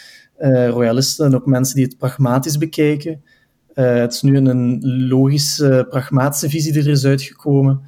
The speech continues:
uit ons congres. Ehm, maar daardoor zijn er wel meerdere kanten die kunnen uitgegaan worden. Maar daar zijn inderdaad, ja, meerdere dingen waar rekening mee moeten gehouden worden, zoals die neutrale scheidsrechter.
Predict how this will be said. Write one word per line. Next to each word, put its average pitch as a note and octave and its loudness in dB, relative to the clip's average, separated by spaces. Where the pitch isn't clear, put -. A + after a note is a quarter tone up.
uit C3 0
ons C#3 0
congres. B2+ -2
Ehm, A#2 -2
maar A#2+ 0
daardoor C3+ 0
zijn C3+ 0
er B2 -2
wel B2+ 2
meerdere B2+ 0
kanten B2+ -4
die B2 -2
kunnen B2+ -2
uitgegaan A#2+ -2
worden. A#2+ -8
Maar B2 -2
daar A#2+ -2
zijn B2 0
inderdaad, A#2+ -2
ja, C3 0
meerdere B2 0
dingen B2+ 2
waar C3 0
rekening B2 0
mee C#3+ 4
moeten C#3 0
gehouden B2+ 0
worden, B2 -6
zoals B2 -2
die B2+ -2
neutrale B2+ -2
scheidsrechter. - -8